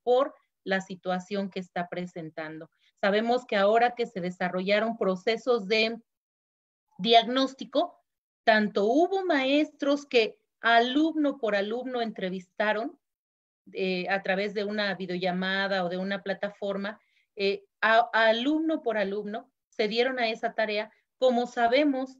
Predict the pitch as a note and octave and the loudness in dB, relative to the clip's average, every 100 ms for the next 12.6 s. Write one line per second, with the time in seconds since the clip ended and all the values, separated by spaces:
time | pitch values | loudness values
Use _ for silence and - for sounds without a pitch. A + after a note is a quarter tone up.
0 | _ _ _ A3+ A3 G#3 G#3 _ _ F#3 | _ _ _ 0 0 0 -6 _ _ -20
1 | - F#3 F#3+ - G#3+ A3 - A3 B3 C4 | -18 -16 -12 -2 0 0 0 2 2 -2
2 | C4 C4 B3 B3 A3+ - G3+ - G#3+ A3 | -2 -2 -2 -6 -10 -8 -10 -6 -2 -2
3 | A3+ A3 A3 A3 F#3+ - G#3+ - A3+ G3+ | -2 -4 -4 -4 -4 -4 -6 -6 -6 -6
4 | F#3+ F#3 F#3 G#3 G3 F#3 F3 F3 G3 G3 | -4 -6 -6 -6 -4 -4 -4 -6 -6 -4
5 | G3 F#3+ G#3+ F#3+ - A3 A3+ _ _ _ | -6 -6 -4 -6 -4 -8 -8 _ _ _
6 | _ A#3+ C4+ D4+ _ _ _ _ F#3+ F3+ | _ -8 -8 -8 _ _ _ _ -6 -4
7 | F3 F#3 F#3+ F#3+ F#3 G#3 G3+ F#3+ F#3+ F#3 | -6 -10 -6 -6 -6 -6 -4 -4 -6 -6
8 | G3+ G3+ G#3 G#3 C4 B3+ _ _ _ _ | -6 -4 -8 -10 -12 -14 _ _ _ _
9 | _ _ _ _ _ F#3+ G#3 B3 A#3+ C4+ | _ _ _ _ _ -14 -8 -6 2 2
10 | C#4 C#4 C#4 D4 C#4 A#3+ G#3 A3 G#3 - | 2 2 4 4 4 0 0 0 0 -8
11 | G3+ G3+ A#3 B3 - A#3 G#3+ G3 G3+ G3 | -4 4 4 4 -4 -6 -6 -4 -4 -4
12 | G#3+ A#3+ A3 G#3+ G#3 | -4 -6 -6 -6 -8